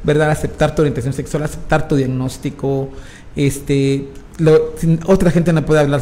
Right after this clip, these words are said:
alzar la voz, pero vos sí puedes hacerlo, no te puedes quedar callado porque te vuelves cómplice, ¿verdad? Y con todo lo que implica, porque te haces de enemigos, eh, si no ten-, usted, tienes que tener mucha comunicación en tu casa, con tu pareja, tu familia, para que sepan a qué te estás metiendo,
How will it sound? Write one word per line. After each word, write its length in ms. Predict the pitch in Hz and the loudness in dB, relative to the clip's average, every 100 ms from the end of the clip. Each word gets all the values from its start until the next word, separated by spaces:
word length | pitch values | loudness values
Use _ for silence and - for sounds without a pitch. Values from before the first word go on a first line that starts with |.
| - | 0
alzar 300 | 156 151 139 | 0 2 2
la 80 | 143 | 2
voz, 180 | 143 139 | 2 2
pero 160 | 139 | 2
vos 160 | 131 139 | 2 2
sí 80 | 143 | 0
puedes 280 | 135 135 | 0 0
hacerlo, 280 | - 156 143 147 | 0 0 2 2
no 20 | |
te 120 | 147 | 2
puedes 220 | - 139 | 2 2
quedar 220 | - 139 135 | 2 -2 0
callado 240 | 139 139 | 2 2
porque 160 | 135 131 | 0 0
te 80 | |
vuelves 300 | 135 123 127 | 2 2 -2
cómplice, 720 | - 147 135 139 139 143 147 - - - - - - | 0 -2 0 0 0 0 0 -4 -12 -16 -16 -16 -4
¿verdad? 380 | 131 135 156 196 | 0 2 2 0
Y 80 | 196 | 0
con 240 | 170 156 | 2 2
todo 160 | 254 269 | 2 2
lo 100 | 202 | 2
que 80 | 151 | 2
implica, 500 | 151 233 220 147 - | 0 4 4 4 2
porque 260 | 131 - | 2 0
te 200 | 127 - | -4 2
haces 300 | 160 165 170 | 2 6 4
de 80 | 156 | 4
enemigos, 920 | 156 147 151 147 147 143 143 143 - - - - - | 2 2 2 2 2 2 0 -4 -12 -14 -16 -16 -6
eh, 400 | 147 147 139 139 - - | 0 2 2 -2 -12 -6
si 100 | 165 | 0
no 140 | 151 156 | 2 2
ten-, 200 | 156 147 | 0 -2
usted, 220 | - 160 - | -4 -4 0
tienes 160 | 165 160 | 0 0
que 80 | |
tener 180 | 151 160 | 0 2
mucha 220 | 165 170 | 2 2
comunicación 540 | 160 143 139 139 131 156 | 2 2 2 2 2 0
en 80 | 143 | 0
tu 120 | - | 0
casa, 180 | - - | 0 0
con 140 | 135 | 0
tu 100 | 123 | 0
pareja, 320 | 127 147 143 | 0 2 0
tu 80 | 139 | -2
familia, 340 | 135 139 151 143 | -2 2 2 2
para 140 | 131 | 0
que 80 | - | 0
sepan 240 | 147 135 | 0 2
a 80 | 135 | 2
qué 80 | 135 | 0
te 80 | 127 | 2
estás 160 | 135 | 2
metiendo, 680 | 135 135 151 156 147 147 | 2 2 2 4 2 0